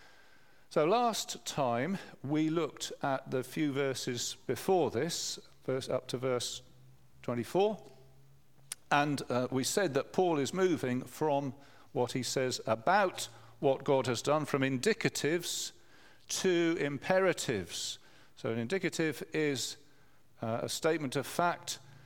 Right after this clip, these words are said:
Uh, "She hit me with a rolling pin," and an imperative is, "Do it. Hit him with a rolling pin." So that's the difference between an indicative and imperative.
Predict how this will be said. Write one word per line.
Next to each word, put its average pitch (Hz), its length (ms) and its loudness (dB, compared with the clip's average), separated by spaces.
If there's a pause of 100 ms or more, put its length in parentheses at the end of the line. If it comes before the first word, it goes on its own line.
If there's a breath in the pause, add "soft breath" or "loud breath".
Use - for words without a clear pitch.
(260 loud breath)
Uh, 117 320 -4 (800)
"She 160 260 0
hit 147 220 0
me 131 100 0
with 127 160 2
a 123 80 0
rolling 131 380 0
pin," 143 340 0 (420 loud breath)
and 117 160 0
an 120 120 0
imperative 135 800 0 (180)
is, 131 440 0 (520 soft breath)
"Do 156 180 4
it. 123 120 0 (220)
Hit 240 280 6
him 147 220 2
with 117 160 2
a 110 40 4
rolling 107 380 0
pin." 90 300 -6 (180 soft breath)
So - 180 -2
that's 127 200 -4
the 131 60 -10
difference 120 200 -2
between 117 220 -2
an 113 160 -2 (180)
indicative 123 540 -4
and 117 100 -4
imperative. 113 720 -4